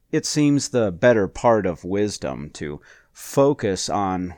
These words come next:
one of the oldest Advent traditions in our Christian church. Since roughly five hundred A D, Christians have had the Advent wreath and candles that they light as they look forward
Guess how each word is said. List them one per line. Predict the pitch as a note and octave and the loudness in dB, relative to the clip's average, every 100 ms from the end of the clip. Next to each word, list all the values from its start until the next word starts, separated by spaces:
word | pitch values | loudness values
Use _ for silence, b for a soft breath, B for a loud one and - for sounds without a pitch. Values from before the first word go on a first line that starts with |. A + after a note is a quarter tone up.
| - | -14
one | - B2+ B2+ B2+ | -6 2 4 4
of | A2+ | 2
the | G2+ A2+ - | 0 -2 0
oldest | A#2+ B2+ A#2+ A#2 - - _ | 0 0 0 0 -2 -14 _
Advent | - G#2+ D#3+ G3+ F#2 F#2+ E2+ E2+ | -2 2 2 -2 -4 -4 -4 -8
traditions | - A2+ F2+ F2+ E2 - F#2+ F2 B2 G#3 - - _ _ | -10 -8 -6 -4 -4 -6 -6 -4 -4 -4 -6 -12 _ _
in | A2+ G2+ G2 A#2+ - - | -4 -4 -4 -6 -6 -4
our | D2+ D#2 F#2 A2 - | -4 -4 -6 -10 -14
Christian | - G#2+ E2+ - - F2+ | -8 -6 -6 -8 -8 -10
church. | F2 - D3+ - - - - _ _ b b | -6 -2 -2 -2 -8 -14 -16 _ _ b b
Since | - - C#3+ - | -6 0 2 0
roughly | - C3+ F3+ - G#2+ | -2 2 2 2 -2
five | F#2 A#2 G#2 F#2+ | 0 0 0 0
hundred | A#2+ C3 G2 F2+ D#2 | -2 -4 -2 -6 -4
A | F2 D#2 | -6 -6
D, | C#2+ F2+ B1 - _ - | -6 -8 -8 -16 _ -8
Christians | - C3 - - C#3 D3+ - | 0 0 0 -2 -2 -2 -2
have | C3 | -2
had | A#2 G#2+ F#2+ F#2 E2 | -2 -2 -2 -2 -2
the | A2 - | -2 0
Advent | A#2 A#2+ B2 D3+ D3+ | 2 2 2 0 0
wreath | B2+ C3 B2 C#3+ | 0 2 2 0
and | D3 | -2
candles | - A2 F#2 E2+ D#2+ E2+ - - | -2 -4 -4 -6 -8 -10 -12 -10
that | A2 - | -10 -6
they | G2+ | -4
light | G2 G#2 A2 F2+ - | -2 0 0 0 -6
as | - G2 F2 | -10 -10 -8
they | G2 | -6
look | F#2 G2+ G#2 | -6 -6 -10
forward | - D#3+ D3+ G#2+ F2 E2+ D#2 | -4 0 2 2 -2 -6 -10